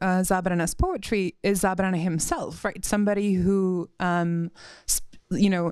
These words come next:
knows English, knows the Anglophone poetic tradition, also, uh, knows Russian, uh, knows the Russian poetic tradition,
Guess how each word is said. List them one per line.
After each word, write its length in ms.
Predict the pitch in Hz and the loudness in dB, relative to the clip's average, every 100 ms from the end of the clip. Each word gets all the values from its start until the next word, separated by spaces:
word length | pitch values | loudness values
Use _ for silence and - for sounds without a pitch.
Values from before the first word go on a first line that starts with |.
| - | 2
knows 540 | 208 214 220 214 - | 4 6 4 2 -2
English, 540 | 208 202 208 294 285 - | 0 2 4 2 0 2
knows 380 | 208 202 190 - | 2 2 -2 0
the 420 | 208 196 196 - | 2 4 2 2
Anglophone 460 | 202 208 202 208 202 | 4 4 4 2 2
poetic 400 | 214 190 208 - | 0 -4 -8 -6
tradition, 560 | 208 185 175 285 311 269 | -4 -4 0 0 0 0
also, 480 | 190 190 190 185 190 - - - | -2 -2 -2 -2 -4 -6 -16 -6
uh, 180 | 196 185 | -4 -2
knows 360 | 190 190 196 - | 0 0 -4 -4
Russian, 400 | 185 - 262 359 - | -4 -2 -2 -2 -2
uh, 220 | 233 226 | 0 2
knows 380 | 254 220 208 196 | 2 2 0 -2
the 80 | 180 | -2
Russian 300 | 180 190 214 | -2 0 0
poetic 380 | 269 269 285 - | 0 0 -4 -4
tradition, 500 | 247 285 302 277 | 0 2 2 0